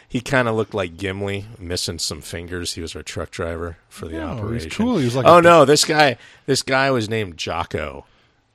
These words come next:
Speaker 2: No,
Speaker 1: It
Speaker 2: like
Speaker 1: was
Speaker 2: the
Speaker 1: this, it wa-
Speaker 2: comedian from New Zealand, or was it? Where was
Speaker 1: It was
Speaker 2: Jocko
Speaker 1: his
Speaker 2: from?
Speaker 1: nickname,
Speaker 2: Oh.
Speaker 1: like Jocko, and he had short man's complex,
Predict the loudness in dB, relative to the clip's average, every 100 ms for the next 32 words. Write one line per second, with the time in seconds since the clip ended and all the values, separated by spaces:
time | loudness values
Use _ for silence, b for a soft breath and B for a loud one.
0 | -2 4 8 8 6 4 2 2 2 4
1 | 4 4 2 0 0 -2 -2 -4 -8 -10
2 | 0 2 2 0 0 -2 -4 -4 -6 -10
3 | _ -20 -20 _ -14 -10 -2 0 0 0
4 | -4 0 0 0 -2 -2 -2 -6 -14 -8
5 | -2 -2 -2 -4 -2 -2 -2 -6 -6 -12
6 | B B B -2 0 2 2 2 -2 -2
7 | -2 -4 -8 -8 -10 -10 -12 -12 -12 -10
8 | -10 -12